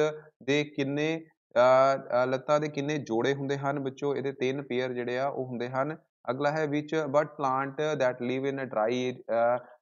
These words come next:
areas and desert are called as, ਉਹਨੂੰ ਬੱਚਿਓ xerophytes ਆਪਾਂ ਆਖਦੇ ਹਾਂ। ਅਗਲੇ ਛੋਟੇ ਆਕਾਰ ਵਾਲੇ ਪੌਦੇ ਜਿਨ੍ਹਾਂ ਦਾ ਤਣਾ ਨਰਮ ਅਤੇ ਹਰਾ ਹੁੰਦਾ ਹੈ, ਉਸ ਨੂੰ ਕੀ ਆਖਦੇ ਹਾਂ?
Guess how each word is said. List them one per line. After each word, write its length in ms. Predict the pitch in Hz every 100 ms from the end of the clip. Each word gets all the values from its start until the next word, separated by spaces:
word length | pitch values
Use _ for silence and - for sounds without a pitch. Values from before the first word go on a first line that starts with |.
| - 117
areas 320 | 123 135 135
and 100 | 139
desert 360 | 107 110 135
are 180 | 139 135
called 420 | 127 117 120 127
as, 100 | 127
ਉਹਨੂੰ 180 | 131 135
ਬੱਚਿਓ 240 | 127 131 139
xerophytes 1300 | - - 117 135 131 110 110 110 - - 117 123 -
ਆਪਾਂ 320 | - 104 127
ਆਖਦੇ 400 | 123 107 107 127
ਹਾਂ। 340 | 143 156 165 117
ਅਗਲੇ 180 | 131 135
ਛੋਟੇ 340 | 135 113 139
ਆਕਾਰ 300 | 131 127 120
ਵਾਲੇ 200 | 123 131
ਪੌਦੇ 400 | 131 110 113 131
ਜਿਨ੍ਹਾਂ 240 | 127 127
ਦਾ 100 | 127
ਤਣਾ 360 | 127 - 117 123
ਨਰਮ 440 | 120 110 120 131
ਅਤੇ 240 | 127 131 135
ਹਰਾ 260 | 117 117
ਹੁੰਦਾ 280 | 123 113 113
ਹੈ, 120 | 127
ਉਸ 180 | 139 135
ਨੂੰ 120 | 135
ਕੀ 140 | 127 131
ਆਖਦੇ 300 | 123 127 131
ਹਾਂ? 140 | 156